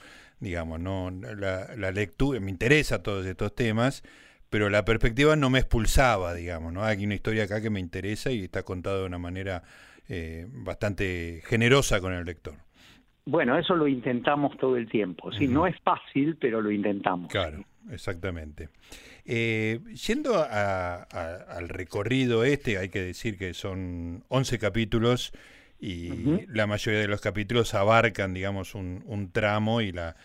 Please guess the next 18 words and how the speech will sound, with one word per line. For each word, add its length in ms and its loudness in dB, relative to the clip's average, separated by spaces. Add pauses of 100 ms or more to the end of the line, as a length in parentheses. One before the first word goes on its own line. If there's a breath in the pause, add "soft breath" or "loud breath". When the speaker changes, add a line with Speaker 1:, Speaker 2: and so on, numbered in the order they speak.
(380 soft breath)
Speaker 1:
la 420 -8
yuxtaposición 1000 0
de 80 2
los 140 0
capítulos 760 -4 (400)
arma 540 2 (420 loud breath)
ese 300 -4
medio 320 -2
siglo. 560 -2 (640 loud breath)
Pero 840 2
déjeme 360 0
así, 440 0
abuelo 440 0
de 120 -2
pájaro, 760 -2
eh, 800 -8
hacerle 480 -4
un, 380 -2